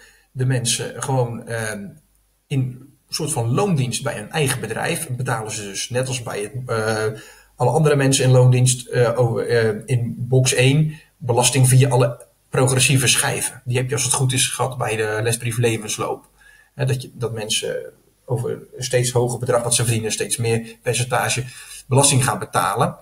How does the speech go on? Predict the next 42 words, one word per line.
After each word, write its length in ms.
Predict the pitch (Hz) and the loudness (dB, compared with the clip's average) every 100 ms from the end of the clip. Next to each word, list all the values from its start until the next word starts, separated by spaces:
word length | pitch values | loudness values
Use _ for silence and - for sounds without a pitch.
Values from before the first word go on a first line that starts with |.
| - | -12
relatief 460 | 123 113 107 113 - | -2 -2 -2 -2 -2
gezien. 380 | - 117 123 127 | -2 -2 -2 0
En 60 | |
dan 100 | 123 | 0
heb-, 180 | 117 - | 0 -2
betalen 260 | - 127 123 | 0 2 4
ze 80 | |
dus 120 | 123 - | 2 2
gewoon 260 | 127 123 | 2 2
inkomensheffing. 800 | 139 131 117 104 - 104 - 135 | 4 4 4 2 -2 -2 0 2
Dat 100 | 127 | 2
doe 100 | 131 | 4
je 100 | 127 | 4
ook 120 | 160 | 4
bij 100 | 151 | 2
de 80 | 135 | 2
eenmanszaak 520 | 147 143 127 131 127 | 2 2 0 0 0
in 80 | 123 | 0
de 80 | 117 | -2
V 220 | 117 113 | 0 -2
O 140 | 104 - | -4 -10
F. 200 | - - - - - - | -14 -16 -20 -20 -16 -2
Maar 120 | 127 | 2
bij 140 | 120 | 4
de 80 | 110 | 2
B 120 | - | 2
V 400 | 131 185 165 127 | 2 4 4 2
en 100 | 113 | 2
de 80 | 127 | 2
N 60 | 156 | 2
V 260 | 156 151 147 | 4 4 4
wordt 160 | 131 | 2
de 80 | 110 | 0
vennootschapsbelasting 1120 | - 151 107 - - - - 104 - - 107 | 2 2 2 0 -2 -6 -6 -6 -4 -6 -8
betaald. 540 | - 107 107 165 - _ - _ _ _ _ - | -6 -4 0 -2 -4 _ -20 _ _ _ _ -4
En 80 | 135 | 4
dat 120 | 127 | 4
is 60 | 123 | 6
een 160 | 117 107 | 2 2
verschillend 460 | - - 160 135 | 0 2 2 2
percentage. 680 | - - - - - - - _ _ _ _ _ _ _ _ _ _ _ _ | 0 -2 -2 -4 -4 -8 -12 _ _ _ _ _ _ _ _ _ _ _ _
Nou, 180 | 123 | -6